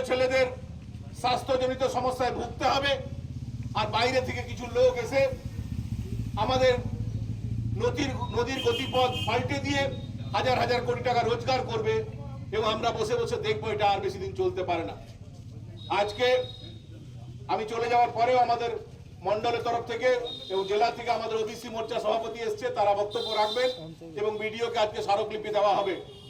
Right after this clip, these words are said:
এরপর আগামী দিন দশেকের মধ্যে আপনারা জানেন ইতিমধ্যেই কলকাতার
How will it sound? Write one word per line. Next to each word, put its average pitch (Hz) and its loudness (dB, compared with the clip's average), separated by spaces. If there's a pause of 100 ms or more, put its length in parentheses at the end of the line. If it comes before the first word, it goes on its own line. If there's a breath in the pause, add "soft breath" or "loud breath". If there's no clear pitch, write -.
(400)
এরপর 240 4 (1000)
আগামী 240 4
দিন 247 -4
দশেকের 240 2
মধ্যে 208 0 (1200)
আপনারা 220 0
জানেন 240 2
ইতিমধ্যেই 247 2 (2000)
কলকাতার 240 4